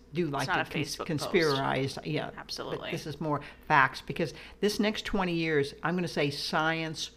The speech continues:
Speaker 1: rules. That would be my prediction. Science will dominate our lives.
Speaker 2: Yeah.
Speaker 1: And of course, that could be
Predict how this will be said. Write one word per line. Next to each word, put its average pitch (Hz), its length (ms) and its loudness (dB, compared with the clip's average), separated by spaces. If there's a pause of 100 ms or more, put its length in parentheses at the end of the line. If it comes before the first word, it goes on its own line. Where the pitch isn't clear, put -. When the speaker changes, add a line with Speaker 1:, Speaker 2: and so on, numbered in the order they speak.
(120)
Speaker 1:
rules. 135 760 0
That 143 160 0
would 147 140 -2
be 147 120 -2
my 139 240 0
prediction. - 640 -6
Science 156 580 -2
will 127 180 -4 (220)
dominate 151 640 4
our 135 160 -2
lives. - 600 -4 (200)
Speaker 2:
Yeah. 120 180 -12 (220)
Speaker 1:
And 143 200 0
of 139 60 -2
course, 147 280 2
that 143 240 2
could 139 180 -4
be 139 380 0